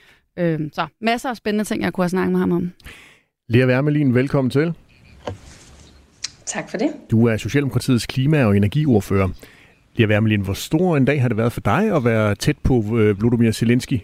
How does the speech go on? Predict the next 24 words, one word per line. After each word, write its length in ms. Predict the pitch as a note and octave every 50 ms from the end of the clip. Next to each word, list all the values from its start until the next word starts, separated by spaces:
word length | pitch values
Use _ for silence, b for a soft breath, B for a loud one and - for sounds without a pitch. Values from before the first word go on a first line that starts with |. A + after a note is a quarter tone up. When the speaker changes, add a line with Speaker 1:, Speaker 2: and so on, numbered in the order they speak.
| - _ _
Speaker 2:
Ukraines 400 | - A2+ - A#2+ A#2+ B2 C3 -
præsident? 480 | - A#2 G#2+ A#2 A#2 A#2+ A#2+ - - - _ _ _ _ _ _ _ _ _ _ B B B B B B B B B B B B B B B B B B B _ _ _ _ -
Speaker 3:
Jeg 180 | G#3+ G3+ G#3 G#3
synes, 240 | - G3+ F#3 F3 -
det 140 | - F3
har 100 | E3+ E3
været 340 | E3+ E3+ E3 E3 E3 E3 E3
en 120 | D#3+ E3 E3
meget 320 | E3 E3+ F#3+ G#3 A3 G#3+
stor 340 | - - - - D4 C#4+ -
oplevelse, 600 | B3+ B3 A#3 - - A#3+ A#3+ A#3 A3+ A3 A#3 G#3
også 180 | G#3+ G#3+ A3+ A#3
en 80 | A#3
meget 340 | G#3+ G3+ G3+ G#3+ G#3+ - -
rørende 360 | F3+ F3+ F#3 G#3 A3+ B3 A#3+
oplevelse 800 | - - G3+ G#3 - A#3+ A3+ A3 G#3+ G#3 G3+ G#3 - - - G#3
at 340 | G3+ G3 - - G3 F#3 -
sidde 600 | - - - G#3 G#3 G#3+ A3 A3+ A3+ A3+ A3+ A3
i, 320 | A3+ A3+ F#3+ F3+ F3+ F#3
øh, 240 | F#3 F3+ F3 F3 F3+ F#3 F#3+
landstingssalen 1080 | G3 G#3 A3 - - - - G#3+ G3 F#3+ - - - F#3+ F#3+ - F#3+ G3 F#3+ G3 -
og 200 | - - F#3 F3+
høre 500 | - G3 G3 G3 G3 G#3 G#3 A3 A3 G#3+
Zelensky 500 | - G#3+ G3 F#3+ F#3+ G#3 G#3 - -